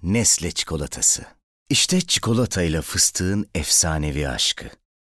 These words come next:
Nestle'den damak. Sizi ilk ne zaman baştan çıkarttı? Nestle.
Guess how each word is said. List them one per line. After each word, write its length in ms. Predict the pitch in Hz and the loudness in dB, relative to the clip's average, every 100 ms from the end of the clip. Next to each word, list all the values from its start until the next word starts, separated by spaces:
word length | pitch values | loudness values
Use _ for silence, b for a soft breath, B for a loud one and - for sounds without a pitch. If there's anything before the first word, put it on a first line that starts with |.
| _ - | _ -2
Nestle'den 840 | 107 147 - 85 82 95 113 120 - _ | 0 2 2 0 0 -2 -2 -6 -12 _
damak. 580 | 85 71 64 - - - _ _ _ _ _ | -2 0 -2 -6 -12 -12 _ _ _ _ _
Sizi 760 | - - 165 160 147 156 139 - | -2 2 2 2 2 2 0 0
ilk 600 | 117 113 104 - - - - _ | 2 2 0 -6 -10 -10 -14 _
ne 140 | 78 135 | 0 2
zaman 360 | 123 71 62 | 2 0 -4
baştan 360 | 65 - - 71 | -4 -4 -2 -4
çıkarttı? 720 | - - 62 - - 92 117 _ _ _ _ _ _ _ _ | -4 -4 -8 -8 -8 -8 -8 _ _ _ _ _ _ _ _
Nestle. 540 | 98 87 - - - | 0 2 0 -2 -10